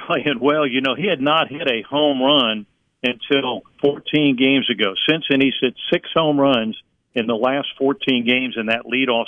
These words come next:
spot and hitting three seventy-three over that stretch. And it's been like that up and down the, the lineup here lately. Guys that, uh, maybe hadn't done what they wanted to do or needed to do, and all of a sudden they're having great years. And,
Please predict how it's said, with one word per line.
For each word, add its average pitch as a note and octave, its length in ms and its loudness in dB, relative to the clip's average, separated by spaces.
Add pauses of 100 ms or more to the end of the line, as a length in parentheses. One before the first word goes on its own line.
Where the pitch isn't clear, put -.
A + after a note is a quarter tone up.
spot B2+ 280 -2
and G2+ 120 -12
hitting A#2+ 260 -4 (280)
three C3 360 -2
seventy-three B2 760 0 (300)
over B2 280 0
that A2+ 160 -2 (120)
stretch. A#2 400 -2
And A#2 140 -2
it's B2 120 -6
been E3+ 200 2
like D3+ 280 0
that C3+ 180 2
up C#3 180 -4
and C3+ 80 -4
down C3+ 300 0
the, A2 220 -10 (300)
the B2+ 60 0
lineup A#2+ 440 0 (100)
here A#2 160 0
lately. A#2 500 -2
Guys C3 380 -2 (100)
that, A#2+ 340 -4
uh, G#2+ 220 0 (380)
maybe C3+ 260 0
hadn't B2 360 -8 (280)
done C#3 220 0
what C3 160 -2
they A#2 140 0
wanted C#3 360 0
to C3+ 80 -6
do C#3 260 0
or B2 120 0
needed C3+ 340 0
to C3 80 0
do, C3+ 460 0
and A2 80 -2
all C3 160 0
of C3+ 60 -14
a C3+ 240 -8
sudden C3+ 160 -2
they're B2 160 -4
having B2+ 240 -4
great C3+ 420 -4
years. C3+ 500 2
And, G2+ 120 -6